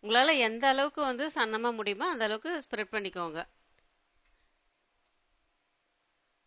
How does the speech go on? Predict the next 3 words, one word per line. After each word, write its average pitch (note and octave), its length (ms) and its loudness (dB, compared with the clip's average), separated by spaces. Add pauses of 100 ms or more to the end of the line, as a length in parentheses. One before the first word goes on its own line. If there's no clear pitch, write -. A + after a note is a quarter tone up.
(1500)
நிதானமாவே C4+ 580 4
பண்ணுங்க. G3+ 480 0
ரொம்ப, A#3 280 -2